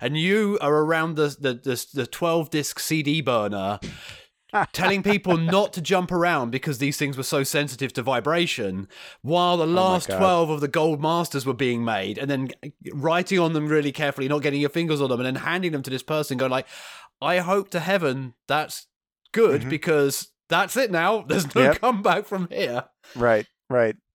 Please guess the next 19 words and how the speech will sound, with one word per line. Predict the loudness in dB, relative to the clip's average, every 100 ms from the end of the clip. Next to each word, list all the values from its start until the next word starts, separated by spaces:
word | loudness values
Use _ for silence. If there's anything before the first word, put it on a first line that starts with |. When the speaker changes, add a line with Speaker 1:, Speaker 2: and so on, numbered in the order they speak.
| _ -4
Speaker 1:
And |
if | 2
Speaker 2:
Yep. | 4 4
Speaker 1:
I, |
I |
don't | 2 2
know | 2
if | 2 0
I've | 0
ever | 0 0 -2 -2
told | -4 -6 -6
the |
story, | -6 -2 -2 -2
but, | -4 -4 -4 -6 _ _ -20 _ _
uh, | -4 -4 -4 -8 _
twice | -6 -2 0 0 -4 -12 -14 -16 _ -6
games | -4 -4 -4
that | -2
I, | 0 0 -2 -6